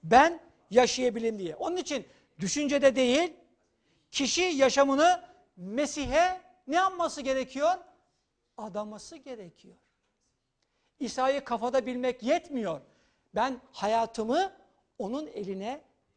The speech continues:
vermem gerekiyor. Adamam gerekiyor. Bakın, geçen hafta Zekeriya dokuzuncu bölümden konuştuk. Doğru mu? Zekeriya dokuz dokuz. Ve orada üç nokta ele almıştık.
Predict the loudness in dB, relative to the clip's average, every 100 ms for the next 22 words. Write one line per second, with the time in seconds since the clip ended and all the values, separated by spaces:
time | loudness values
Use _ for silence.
0 | _ _ _ _ _ -2 -2 0 -4 -4
1 | 0 2 2 0 -8 -10 -14 _ _ -4
2 | 0 2 2 0 0 -2 0 0 2 0
3 | -2 -10 _ -2 -2 0 0 -2 0 2
4 | 2 -4 _ -8 -4 0 0 4 4 2
5 | -2 -6 -4 0 0 2 -2 -2 -10 -10
6 | -16 -20 _ _ _ 2 4 2 -4 -8
7 | _ _ _ -2 2 4 4 4 2 0
8 | 0 0 -2 -16 -20 _ _ _ _ _
9 | _ _ _ _ _ _ _ 4 6 6
10 | 8 6 2 -4 -2 -2 2 2 2 -4
11 | _ 2 4 2 0 -6 -12 -20